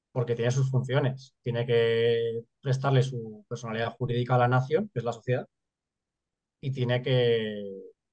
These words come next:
pues, que regular conflictos entre particulares para que no impere la ley del más fuerte, básicamente.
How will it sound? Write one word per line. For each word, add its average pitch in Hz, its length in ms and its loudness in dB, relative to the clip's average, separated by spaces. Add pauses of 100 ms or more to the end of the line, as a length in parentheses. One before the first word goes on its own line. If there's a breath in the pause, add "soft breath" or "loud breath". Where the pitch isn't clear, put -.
(360)
pues, 127 140 -6
que 123 100 -6
regular 110 420 -4
conflictos 120 360 -4
entre 135 180 2
particulares 131 640 -4
para 117 200 0
que 117 80 -8
no 110 80 -4
impere 113 340 -2
la 113 120 -2
ley 107 140 -4
del 104 120 -8
más - 160 -20
fuerte, - 300 -12 (400)
básicamente. 123 580 -12